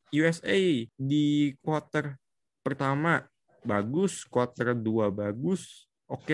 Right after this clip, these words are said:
lah. Quart-, oke lah, first half bagus segala macem. Tapi kan ketika lu masih bisa, tapi menurut gue masih banyak open space, open space yang kalau misalkan ketemu tim-tim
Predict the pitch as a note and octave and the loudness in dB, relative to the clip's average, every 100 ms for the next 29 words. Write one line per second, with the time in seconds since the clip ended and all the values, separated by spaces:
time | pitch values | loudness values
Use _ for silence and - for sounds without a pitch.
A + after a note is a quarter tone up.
0 | C#3 G#2 - - A2+ - _ _ - B2 | 2 0 -4 -4 -4 -4 _ _ -6 -2
1 | C#3+ A2 A2 A2 A#2 C3+ C3+ A2+ A2 B2+ | 0 0 0 -6 -2 0 0 2 2 0
2 | - A2 A2 A2 - C#3 D3+ - _ _ | 0 0 2 0 0 -2 -2 -10 _ _
3 | - D#3 F#3+ G3 F3+ C#3+ - - C#3 C3+ | -6 -2 2 4 2 0 -4 -6 -6 -2
4 | C#3 C3+ - C#3 C#3+ C3+ C3 B2+ B2 B2 | 0 0 0 4 4 4 2 0 0 -2
5 | - A#2+ A#2 - _ _ F3 G#3 F3+ E3+ | 0 0 0 -6 _ _ 0 4 4 4
6 | B3 C4 F3 F3 F3 F3 - - _ _ | 2 2 2 2 2 -2 -12 -20 _ _
7 | D#3+ E3 F3 E3+ F3+ F3 D#3+ F3 E3 - | -2 2 2 2 0 0 0 0 0 0
8 | F#3 - - - - C3+ D3 D3 D3+ D3+ | 0 -2 -16 -10 -2 0 4 4 4 2
9 | D3+ C#3+ D3+ D3+ D3+ D3+ D#3 | 2 0 0 0 2 2 2